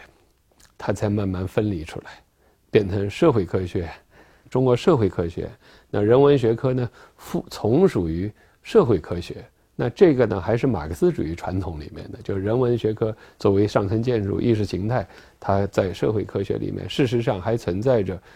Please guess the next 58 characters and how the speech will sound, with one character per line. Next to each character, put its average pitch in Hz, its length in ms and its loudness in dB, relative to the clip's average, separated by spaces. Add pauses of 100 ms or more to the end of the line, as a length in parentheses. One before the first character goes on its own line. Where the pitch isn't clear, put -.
(220)
社 147 200 6
会 110 120 2
科 101 200 -4
学 92 240 -6
跟 95 120 -6
人 98 160 -6
文 98 160 -4
学 92 160 -8
科 101 200 -8
的 101 120 -6
这 - 120 -10
个， 113 200 -14 (240)
这 - 140 2
样 113 180 2
的 90 120 -8
一 90 100 -8
个 110 140 -10
分 101 260 -8
别。 - 140 -10 (880)
这 175 240 6
个 110 160 2
就 117 160 0
表 82 300 -4
示 117 160 -4
说， 123 200 -2
从 110 380 -2
二 143 240 -2
十 107 100 -2
年 85 280 -6
代 92 320 -10 (160)
到 107 360 2 (440)
七 147 240 4
十 131 100 2
年 80 240 -4
代、 90 140 -6
八 127 260 2
十 117 80 -2
年 82 180 -4
代， 87 120 -8
一 104 80 -4
直 123 120 0
到 117 160 2
今 131 220 -4
天， 127 260 -4 (460)
好 - 160 -6
像 107 160 -2
知 143 240 0
识 107 180 0
代 113 200 2
表 92 160 -4
了 87 100 -6
一 101 60 -4
个 - 80 -2
分 156 240 0
化 147 180 -4
的 - 100 -6
过 - 200 -6
程， - 160 -20